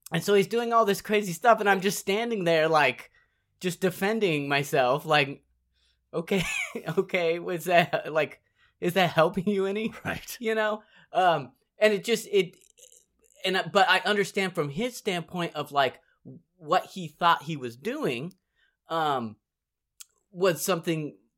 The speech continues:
Speaker 1: much different than what might have actually been
Speaker 2: Right,
Speaker 1: happening,
Speaker 2: right,
Speaker 1: you know?
Speaker 2: right, right.
Speaker 1: And I think that's another thing that comes off, especially when you're doing, like you said, traditional martial arts or, you know, stuff that, that doesn't have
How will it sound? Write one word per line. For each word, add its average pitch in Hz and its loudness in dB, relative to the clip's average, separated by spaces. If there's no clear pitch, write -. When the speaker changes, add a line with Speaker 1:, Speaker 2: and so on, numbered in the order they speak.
Speaker 1:
much 160 -6
different 135 -10
than 110 -10
what 131 -4
might 120 -8
have 101 -12
actually 98 -8
been 92 -10
Speaker 2:
Right, 85 -4
Speaker 1:
happening, 101 -12
Speaker 2:
right, - -14
Speaker 1:
you 104 -10
know? 87 -14
Speaker 2:
right, - -16
right. - -20
Speaker 1:
And 156 -4
I 160 -2
think 156 -4
that's 143 0
another 120 -4
thing 104 -12
that 87 -16
comes 98 -10
off, 98 -6
especially 156 -6
when 135 -4
you're 123 -4
doing, 117 -6
like 110 -10
you 113 -12
said, 101 -6
traditional 110 -8
martial 101 -8
arts 95 -6
or, 101 -4
you 123 -8
know, 107 -8
stuff - -4
that, 117 -6
that 107 -12
doesn't 147 -4
have 127 -8